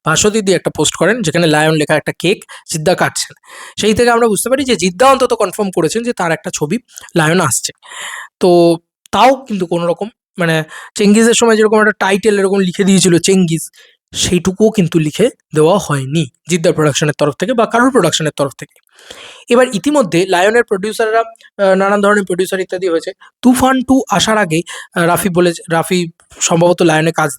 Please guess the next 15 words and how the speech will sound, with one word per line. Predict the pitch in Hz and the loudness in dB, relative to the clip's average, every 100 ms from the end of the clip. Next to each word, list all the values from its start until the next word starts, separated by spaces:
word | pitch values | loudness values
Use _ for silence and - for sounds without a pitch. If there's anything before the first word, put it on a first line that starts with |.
| - | -14
হাত | - 151 | -8 -4
দেবেন। | 151 160 170 _ | -2 -2 -4 _
তুফান | 185 202 | -2 0
টু | 196 | -2
পিছিয়েছে, | 190 180 - 165 165 - - - | -2 -2 0 0 -2 -10 -20 -4
দু | 185 | 0
হাজার | 185 | 2
ছাব্বিশের | 220 - 175 214 233 233 _ _ - - - | 2 -2 -2 0 0 0 _ _ -20 -20 -8
কুরবানি | - 202 202 196 | 0 2 4 2
ঈদের | 190 | 2
তুফান | 185 180 175 | -2 -4 -6
টু | 165 | -2
আসার | 165 170 170 | -2 -2 -2
কথা | 170 | 0
ছিল, | 165 151 | 0 -2